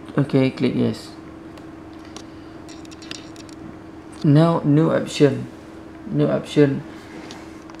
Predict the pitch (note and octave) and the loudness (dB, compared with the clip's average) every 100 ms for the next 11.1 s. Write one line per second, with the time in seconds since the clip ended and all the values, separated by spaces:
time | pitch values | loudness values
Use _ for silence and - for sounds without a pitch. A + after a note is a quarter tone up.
0 | - - - - - - - - - - | -16 -16 -16 -16 -14 -14 -14 -16 -14 -16
1 | - - - F#3+ D#3+ C#3 - D3+ B2 B2+ | -14 -2 4 6 6 4 4 4 4 -2
2 | - C3 B2+ D#3 - - - - - - | -2 0 8 6 6 -8 -16 -16 -16 -16
3 | - - - - - - - - - - | -16 -16 -16 -16 -16 -16 -16 -16 -16 -10
4 | - - D#3 D#3+ C#3 C3 C#3+ - - - | -10 0 10 12 12 12 8 0 -14 -16
5 | - - - - - - - - - - | -16 -16 -16 -16 -16 -16 -16 -16 -16 -16
6 | - - - - - - - F3 D3+ C#3+ | -16 -16 -14 -14 -12 -12 6 6 8 8
7 | C#3 C3+ C3 - C#3 D#3+ D3+ - - - | 8 8 4 6 8 8 6 2 -6 -16
8 | - - C#3+ C#3+ C#3+ C#3 C3 B2+ C#3+ D#3+ | -16 -6 4 6 6 4 0 2 0 -2
9 | - - - E3 C3 - B2 B2+ F#3+ - | -8 -16 -8 -2 -2 0 2 2 0 -6
10 | - - - - - - - - C#3+ C3 | -16 -16 -16 -16 -16 -16 -14 -6 -2 0